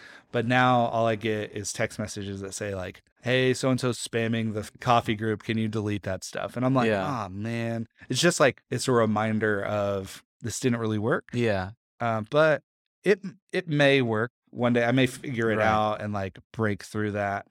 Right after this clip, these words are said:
Speaker 1: Um, I have some friends that are, um, missionaries in, uh, um, I think I'm supposed to be really careful about that. Um,
Speaker 2: Another part of the world.
Speaker 1: in another part of the world
Speaker 2: Yeah.
Speaker 1: in which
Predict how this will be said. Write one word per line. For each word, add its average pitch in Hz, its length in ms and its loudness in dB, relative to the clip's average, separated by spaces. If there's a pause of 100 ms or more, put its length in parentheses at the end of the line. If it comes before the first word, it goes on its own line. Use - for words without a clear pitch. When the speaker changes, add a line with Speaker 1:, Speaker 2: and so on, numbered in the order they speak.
(440)
Speaker 1:
Um, 98 300 -8 (100)
I 113 120 0
have 113 140 0
some 110 180 -2
friends 110 380 0
that 107 120 0
are, 101 320 -2
um, 92 320 -10
missionaries 107 840 -4 (220)
in, 110 400 -2 (120)
uh, 95 440 -8 (220)
um, - 140 -14 (600)
I 101 120 -8
think 123 200 -2
I'm 104 160 -2
supposed - 280 -12
to - 60 -20
be 53 120 -10
really 50 240 -10
careful - 320 -16
about - 220 -14
that. - 80 -6
Um, 104 280 -8
Speaker 2:
Another 101 300 -2
part 95 240 -2
of 92 80 -2
the 95 80 -6
world. 90 380 -8
Speaker 1:
in 127 140 0
another 117 460 0
part 139 280 0
of 156 80 -2
the 202 120 0
world 110 280 -2
Speaker 2:
Yeah. 95 200 -2 (200)
Speaker 1:
in 117 240 0
which 107 380 -4